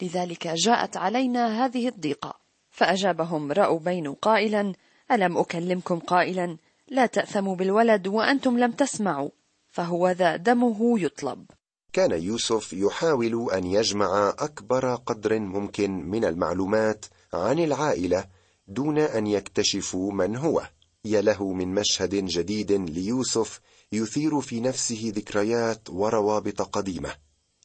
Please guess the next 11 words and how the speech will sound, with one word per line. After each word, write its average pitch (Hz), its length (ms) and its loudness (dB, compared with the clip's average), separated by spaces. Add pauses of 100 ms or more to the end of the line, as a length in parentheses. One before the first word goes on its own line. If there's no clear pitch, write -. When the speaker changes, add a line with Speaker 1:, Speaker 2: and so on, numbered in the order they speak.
Speaker 2:
إلى 98 160 2
جانب 90 400 0
ذكرى 90 480 0
معاملات 90 720 0
الله 85 440 -2
معه 113 560 -2 (280)
منذ 135 280 -2
رأى 143 420 0
إخوته 107 680 -4
لآخر 92 580 -2
مرة. 71 380 -4